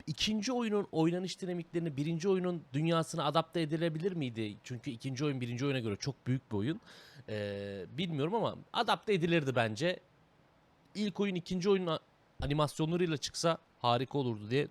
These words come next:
düşünüyorum. Ama hala üstüne basa basa Naughty Dog C E O'su Neil Druckmann, az önce de konuşan abimiz, "Daha siz hiçbir şey görmediniz. Beklemede kalın, göreceksiniz."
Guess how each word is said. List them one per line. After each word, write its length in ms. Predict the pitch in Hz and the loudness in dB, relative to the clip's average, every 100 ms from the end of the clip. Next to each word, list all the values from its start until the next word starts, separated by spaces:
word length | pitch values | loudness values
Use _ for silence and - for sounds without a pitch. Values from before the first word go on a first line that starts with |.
| 123 | -4
düşünüyorum. 420 | 110 135 127 135 | -4 -2 0 2
Ama 180 | 196 156 | 2 4
hala 420 | 190 214 151 147 | 6 8 8 6
üstüne 380 | - - 175 170 | 0 -4 0 2
basa 240 | 151 190 | 2 2
basa 340 | 175 127 123 143 - - - - - - | 0 0 -2 -4 -10 -20 -20 -20 -20 -10
Naughty 380 | 117 139 147 165 | -2 0 0 0
Dog 160 | 165 160 _ _ - | -2 -2 _ _ -16
C 220 | - - | -8 2
E 60 | 160 | 2
O'su 420 | 123 - 127 147 - _ _ _ _ 101 | 2 -2 -4 -4 -8 _ _ _ _ -2
Neil 300 | 131 147 127 | 2 4 4
Druckmann, 380 | 135 135 117 135 | 2 2 0 0
az 180 | 117 | 0
önce 180 | 117 113 | 0 -2
de 40 | 104 | -4
konuşan 360 | 113 107 123 | -6 -4 -2
abimiz, 420 | 104 90 120 170 - | -2 -2 -6 -10 -2
"Daha 220 | 170 156 | 0 0
siz 260 | 143 160 - | -2 -8 -8
hiçbir 240 | 175 - | -10 -10
şey 160 | - 113 | -10 -6
görmediniz. 760 | 139 190 190 175 185 190 - - - - - - _ _ | 0 0 0 -4 -6 -8 -16 -20 -20 -20 -20 -20 _ _
Beklemede 520 | 131 175 175 190 196 190 | 4 4 4 2 2 2
kalın, 280 | 180 202 | 0 0
göreceksiniz." 800 | 175 165 165 - - 131 101 - | 2 2 2 -2 -4 -6 -6 -10